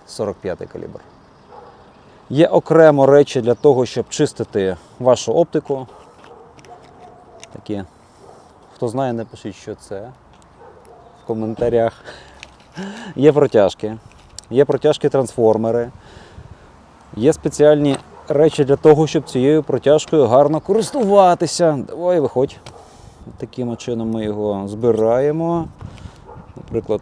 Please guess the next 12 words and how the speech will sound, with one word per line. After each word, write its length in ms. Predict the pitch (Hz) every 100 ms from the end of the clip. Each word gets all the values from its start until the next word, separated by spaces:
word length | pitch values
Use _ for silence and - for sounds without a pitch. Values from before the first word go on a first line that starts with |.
| - - - - - - - - - - -
приєднуємо 840 | 117 117 156 170 170 170 165 156 139 -
і 60 | 180
можемо 520 | 147 151 147 139 127 - _ - - - - - _
це 160 | - 127
все 320 | - 135 127 -
робити. 520 | 139 131 135 107 92 -
Плюс 440 | 147 127 - - - _ _ _ - - - - - - - - - - - - _ - - - - - - - -
дуже 380 | 127 143 127 123
класний 640 | 127 127 117 - 104 98 - - -
шомпол, 560 | - 160 160 160 156 147 -
складний, 760 | - - 131 131 151 160 156 - - - - - - - - - - - - - -
маленький, 840 | 131 123 131 143 156 151 147 143